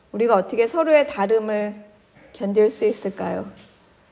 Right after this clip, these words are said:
서로의 다름을 견디기 위해서는 기도가 꼭 필요합니다. 내 뜻대로 안 되는 것, 이것 때문에 기도하는 거 아니겠습니까? 내 마음대로 안 되고,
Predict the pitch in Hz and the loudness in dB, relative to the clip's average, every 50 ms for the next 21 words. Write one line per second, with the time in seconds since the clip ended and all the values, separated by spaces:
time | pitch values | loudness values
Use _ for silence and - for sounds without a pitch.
0 | _ _ _ - - - _ _ _ - 330 330 330 320 311 403 320 214 214 233 | _ _ _ -20 -20 -20 _ _ _ -4 4 6 8 8 8 8 6 4 6 6
1 | 262 254 254 262 262 254 - 208 208 214 240 233 233 240 233 208 202 208 226 254 | 4 4 4 2 2 2 0 0 0 -2 -2 -4 -2 -2 0 2 2 2 0 0
2 | - 247 220 226 254 285 302 269 220 190 180 190 196 - - _ _ _ - 214 | -2 -4 -2 -2 -2 -2 -2 -2 -4 -6 -8 -10 -14 -18 -20 _ _ _ -6 -4
3 | 233 277 349 440 - - 508 427 - - 403 381 403 339 285 220 185 185 - - | -2 0 0 0 0 0 -2 0 2 2 4 4 4 2 0 -2 -4 -4 -6 -8
4 | 208 185 - - - - - - - - 196 202 - - 370 427 - - 302 294 | -12 -14 -16 -18 -20 -20 -20 -12 -4 -4 -4 -4 0 2 2 2 4 4 4 6
5 | 262 254 220 190 196 208 208 240 240 226 220 220 214 196 190 185 - - - - | 6 8 6 4 4 2 2 2 2 2 0 -2 -2 0 0 0 -2 -4 -10 -20
6 | - - - - _ 285 339 539 539 466 415 523 587 330 330 - - 349 262 285 | -20 -20 -20 -8 _ 6 8 8 8 8 6 4 4 4 4 2 2 4 6 6
7 | 294 285 285 285 277 285 247 196 208 214 240 - - 214 196 190 - 190 185 180 | 6 6 6 6 4 4 4 4 2 2 0 0 0 -4 -8 -6 -4 -4 -4 -4
8 | 185 190 - - - 185 185 208 220 247 277 269 262 220 233 247 277 285 277 277 | -6 -8 -12 -12 -10 -2 2 6 6 6 8 8 8 8 8 6 6 8 8 8
9 | 269 254 202 185 190 196 196 208 208 190 202 208 196 | 8 8 6 4 0 -2 -2 -2 -2 -2 -2 -2 -2